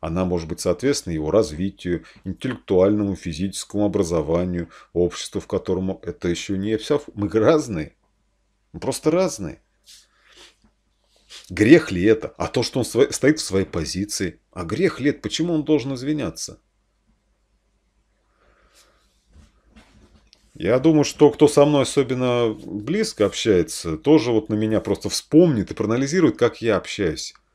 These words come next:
Ну и что, мы можем на какой-то вопрос, даже с-, со старенькими, с кем уже мы достаточно давно дружим, уже действительно такие и роднимся отчасти, но бывает и со временем что-то, у кого-то что-то переклинивает,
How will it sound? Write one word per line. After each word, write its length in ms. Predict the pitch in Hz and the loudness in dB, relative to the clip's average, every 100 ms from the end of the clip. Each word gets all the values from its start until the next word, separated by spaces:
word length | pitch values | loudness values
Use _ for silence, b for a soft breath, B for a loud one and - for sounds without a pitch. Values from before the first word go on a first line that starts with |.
| _ | _
Ну 140 | 101 | -2
и 40 | 156 | 0
что, 280 | - 131 123 | 0 0 0
мы 160 | 110 | 2
можем 320 | 131 165 170 | 2 2 2
на 80 | 165 | 0
какой-то 640 | 160 151 160 170 165 170 | 0 0 2 2 4 2
вопрос, 560 | 147 120 131 139 165 - b b _ | 2 -2 0 2 0 -2 b b _
даже 380 | 90 101 101 101 | 0 0 2 0
с-, 720 | 85 - - - - - - | 0 -10 -14 -12 -12 -12 -10
со 100 | - | -4
старенькими, 580 | 87 - 143 147 107 90 | -4 4 4 4 0 -8
с 100 | 85 | -8
кем 220 | - 101 | -6 -4
уже 160 | 92 90 | -4 -4
мы 80 | 90 | -2
достаточно 540 | 95 - 113 110 95 | -4 0 -2 -2 -8
давно 300 | 92 95 107 | -6 -6 -4
дружим, 500 | 87 107 143 101 82 _ _ _ _ _ _ _ - B B B B B B B | -4 -2 -2 -4 -8 _ _ _ _ _ _ _ -20 B B B B B B B
уже 220 | - 82 92 | -12 -8 -6
действительно 440 | 87 - 135 110 | -6 -6 -4 -4
такие 800 | 98 92 101 87 80 76 80 85 | -6 -6 -4 -4 -2 -4 -6 -4
и 20 | |
роднимся 720 | 87 90 85 135 151 - 104 | 0 0 0 0 0 0 -2
отчасти, 520 | 92 - 107 85 - | -2 0 -2 -2 -8
но 220 | 76 78 98 | -10 -8 -6
бывает 720 | 98 131 156 190 170 - - | -4 2 2 4 2 -2 -10
и 300 | 90 73 73 67 | -8 -8 -10 -10
со 180 | - | -4
временем 460 | 87 90 139 139 131 | -2 0 0 0 -4
что-то, 380 | - 127 110 101 | -4 -4 -4 -4
у 20 | |
кого-то 300 | - 98 123 | 0 0 0
что-то 600 | - 87 - 80 78 76 | -6 -10 -4 -2 -2 -6
переклинивает, 840 | 73 90 82 - 95 123 117 110 | -6 -4 -4 -4 -4 -2 0 0